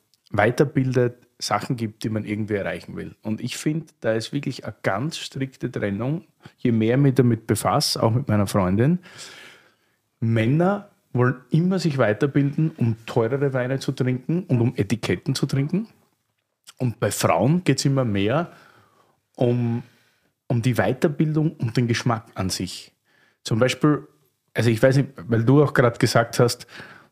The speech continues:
du kannst dich nicht erinnern an diesen Wein, den Parker mit hundert. Ich bin mir sicher, neun von zehn Männern hätten sich nur das gemerkt, welcher Wein das gewesen wäre mit den hundert Parker-Punkten.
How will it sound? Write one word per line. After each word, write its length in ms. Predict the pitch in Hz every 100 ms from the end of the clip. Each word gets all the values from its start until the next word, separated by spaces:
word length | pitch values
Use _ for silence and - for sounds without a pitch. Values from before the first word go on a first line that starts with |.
| -
du 100 | 113
kannst 260 | 117 120
dich 100 | 139
nicht 200 | 120 110
erinnern 380 | 117 110 139 117
an 160 | 107 101
diesen 260 | 104 107
Wein, 240 | 101 107 98
den 140 | 95
Parker 280 | 98 101 113
mit 200 | 104 92
hundert. 280 | 117 110 104 - - -
Ich 140 | 113 -
bin 140 | 131
mir 120 | 139
sicher, 400 | - 160 170 160
neun 320 | 165 117 135 170
von 240 | 165 143
zehn 260 | 139 131 120
Männern 500 | 107 123 135 151 156
hätten 260 | 117 123 123
sich 220 | 123 127
nur 240 | 127 143
das 320 | 143 101 -
gemerkt, 460 | - 110 104 123 - _ -
welcher 360 | 110 117 -
Wein 220 | 95 92 98
das 240 | 95 -
gewesen 460 | 92 87 85 95 90
wäre 120 | 87
mit 220 | 95 101
den 120 | 104
hundert 280 | 107 107 -
Parker-Punkten. 720 | 92 92 95 90 - -